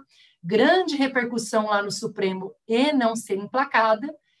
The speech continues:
e aí ele tentou dar uma arrumada na situação, mas como foi por M P, no caso do legislador, eu peço desculpas, né, o, o executivo tentou dar uma arrumada aí, mas não, não vingou. É, a Jornada doze por trinta e seis em outras leis.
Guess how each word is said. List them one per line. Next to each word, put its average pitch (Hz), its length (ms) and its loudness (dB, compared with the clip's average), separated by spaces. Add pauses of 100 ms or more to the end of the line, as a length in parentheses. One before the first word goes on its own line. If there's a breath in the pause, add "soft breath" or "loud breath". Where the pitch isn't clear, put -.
(160)
e 247 100 -2
aí 233 120 4
ele 240 100 -6
tentou 254 500 2
dar 233 120 0
uma 233 120 4
arrumada 214 540 0
na 214 160 -4
situação, 226 460 -2
mas 320 160 -6
como 247 200 -8
foi 226 160 -4
por 226 120 -2
M 220 200 -4
P, 247 280 0 (220)
no 190 100 -8
caso 202 240 2
do 196 60 -6
legislador, 196 380 -4
eu 208 80 -4
peço 196 260 -4
desculpas, 185 400 -8
né, 196 160 -2
o, 185 280 -8 (340 loud breath)
o 196 60 -8
executivo 214 540 -2
tentou 220 360 0
dar 226 80 4
uma 220 100 4
arrumada 202 440 -4
aí, 202 120 -4
mas 220 260 -4
não, 226 280 -4
não 220 200 -4
vingou. 175 380 -6 (880)
É, 190 240 -6
a 202 140 2
Jornada 233 300 0
doze 240 160 -2
por 262 140 -2
trinta 240 240 -4
e 226 40 -4
seis 247 280 -2
em 254 80 -6
outras 240 380 -4
leis. 190 440 -6